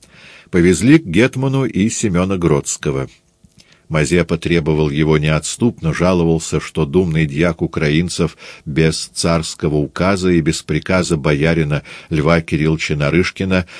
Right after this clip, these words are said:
велел Кочубею надзирать за гетманским поведением, отчего учинилось Кочубеева многое лукавственное коварство. Гетман об этом ничего не знал,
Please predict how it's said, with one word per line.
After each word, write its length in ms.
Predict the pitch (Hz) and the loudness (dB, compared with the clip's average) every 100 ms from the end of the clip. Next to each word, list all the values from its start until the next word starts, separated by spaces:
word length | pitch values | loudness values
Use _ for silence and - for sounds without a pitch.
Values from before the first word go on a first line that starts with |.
| - | -10
велел 400 | 82 80 76 90 | 0 2 4 2
Кочубею 720 | 82 92 - 90 76 90 98 | 2 0 2 0 4 6 6
надзирать 680 | 95 92 78 85 87 90 - | 2 -2 0 2 2 0 -2
за 300 | - 80 80 | -8 -2 0
гетманским 680 | 73 85 85 85 80 - 85 | 2 0 0 -4 -4 -4 -4
поведением, 680 | 80 82 78 76 80 78 76 - - - | 0 0 2 2 0 0 -2 -6 -14 -6
отчего 640 | 76 - - 80 78 78 - | -6 -4 -2 0 2 2 0
учинилось 720 | 82 - 80 78 117 120 - | -2 0 0 2 2 0 -2
Кочубеева 800 | 104 - 98 87 98 92 90 87 - - | -6 -4 -2 2 4 4 2 0 -6 -8
многое 580 | 76 71 92 90 92 90 | -4 0 0 2 0 2
лукавственное 920 | 87 - 80 80 - 85 76 76 76 | 0 -2 -2 -4 -4 -4 -2 0 -2
коварство. 760 | - 80 76 71 - - 69 - _ - _ _ - | 0 0 0 -2 -6 -8 -8 -8 _ -20 _ _ -8
Гетман 460 | - 101 - 95 85 | 0 0 0 0 0
об 140 | 78 | 2
этом 300 | 85 85 78 | 0 0 -2
ничего 400 | 73 - 80 69 | -2 -2 -2 -2
не 120 | 67 | -6
знал, 400 | 65 73 90 123 | -6 -2 0 0